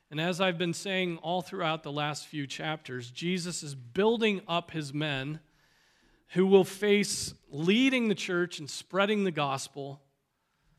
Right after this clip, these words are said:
without Jesus' physical presence. Of course, the Spirit will be given to them, and that's better,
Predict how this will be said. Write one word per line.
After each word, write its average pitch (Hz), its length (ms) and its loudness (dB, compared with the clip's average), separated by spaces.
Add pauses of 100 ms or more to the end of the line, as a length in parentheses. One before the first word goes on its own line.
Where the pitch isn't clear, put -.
(580)
without 160 920 2 (380)
Jesus' 143 580 -6
physical 135 460 -12
presence. 123 800 -10 (1200)
Of 127 140 -20
course, 156 460 0
the 151 120 -16
Spirit 196 560 0 (260)
will 143 120 -10
be 131 140 -8
given 123 320 -8
to 135 100 -14
them, 135 380 -8 (1200)
and 143 320 -4
that's 160 200 -4
better, 180 460 -2